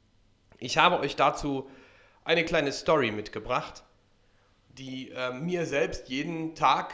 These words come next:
wenn man so möchte, tatsächlich passiert. Und, ähm, ich werde sie euch berichten, denn es hat ziemlich viel auch mit meinen Themen privat zu tun.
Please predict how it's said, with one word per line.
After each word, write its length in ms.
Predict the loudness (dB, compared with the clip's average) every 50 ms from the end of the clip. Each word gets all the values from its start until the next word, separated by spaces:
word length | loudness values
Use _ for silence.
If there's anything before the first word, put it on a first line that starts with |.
| -14 -12 -8
wenn 140 | -6 -4 -2
man 160 | -2 -2 -4
so 100 | -4 -6
möchte, 320 | -6 -6 -6 -6 -8 -6
tatsächlich 720 | -4 -4 -4 -2 -4 -6 -6 -6 -8 -10 -10 -12 -12 -10
passiert. 580 | -8 -6 -6 -6 -6 -6 -6 -6 -6 -10 -14 -18 -20 _ _
Und, 520 | -4 -2 -2 -2 -4 -8 -10 -12 -14 -14 -10 -4
ähm, 400 | -2 0 0 -2 -2 -6 -10 -12 -14 -16
ich 160 | -14 -8 -4
werde 160 | -4 -4 -2
sie 140 | -4 -6 -4
euch 240 | -2 -2 -2 -2 -4
berichten, 520 | -6 -6 -4 -4 -6 -6 -8 -8 -10 -12 -12 -16 -20 -20 -20 -16 -10
denn 120 | -6 -4 -4
es 160 | -2 -2 -2
hat 260 | -4 -4 -6 -14 -20 -18
ziemlich 400 | -8 -4 0 0 0 0 0 -2
viel 160 | -2 0 2
auch 240 | 4 4 2 2 0
mit 180 | -6 -6 -6 -6
meinen 320 | -6 -6 -6 -6 -8 -10
Themen 380 | -10 -10 -8 -8 -8 -10 -10 -10
privat 400 | -10 -10 -6 -4 -4 -4 -4 -6
zu 100 | -8 -10
tun. 320 | -8 -6 -6 -6 -6 -6